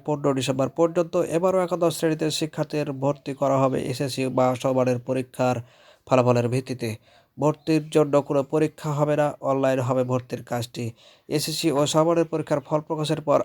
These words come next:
আজ বৃহস্পতিবার শিক্ষা মন্ত্রণালয়ের অনুষ্ঠিত এক সভায় একাদশ শ্রেণীতে ভর্তির আবেদন গ্রহণের এ তারিখ সহ অন্যান্য বিষয় ঠিক করা হয়। শিক্ষামন্ত্রী দীকাবু-, শিক্ষামন্ত্রী দীপু মনি সভায় অনলাইনে যোগ দেন, বাকিরা সশরীরে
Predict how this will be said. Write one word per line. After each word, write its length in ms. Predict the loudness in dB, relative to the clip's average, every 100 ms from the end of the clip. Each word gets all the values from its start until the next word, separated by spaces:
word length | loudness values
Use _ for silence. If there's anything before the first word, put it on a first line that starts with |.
| 2
আজ 80 | -2 -2
বৃহস্পতিবার 840 | -2 0 0 -4 -6 -4 2 4 2 -4 -20 -20 -20 -8 -4
শিক্ষা 360 | -4 0 2 2 2 2
মন্ত্রণালয়ের 560 | 2 4 2 4 2 0
অনুষ্ঠিত 320 | -4 -8 -4 -4 -2 -2
এক 60 | -4 -2
সভায় 300 | 0 2 2 0 -6
একাদশ 320 | -4 0 0 -2
শ্রেণীতে 340 | -4 -4 -4 -6
ভর্তির 400 | -8 -8 -4 -2
আবেদন 240 | -2 -4 -2
গ্রহণের 340 | 0 2 0 -2 -12 _ _ -8
এ 120 | -4 -2 0
তারিখ 220 | 0 0 0
সহ 100 | 0 0
অন্যান্য 220 | 0 0 0
বিষয় 180 | -2 -2
ঠিক 120 | -4 0
করা 140 | 2 2
হয়। 120 | 0 -4 -14 -12
শিক্ষামন্ত্রী 420 | -8 -2 0 0 -2
দীকাবু-, 380 | -4 -2 -4 -10 _ -20 -10 -10
শিক্ষামন্ত্রী 520 | -6 -2 -2 0 -4 -4
দীপু 180 | -4 -2 0
মনি 160 | 0 0
সভায় 260 | 0 0 2 2
অনলাইনে 360 | 4 4 2 -4 -14 _ _ _ -4
যোগ 140 | -2 0
দেন, 140 | -2 0 0
বাকিরা 340 | -2 -2 -2 -2 -2
সশরীরে 440 | -4 -2 0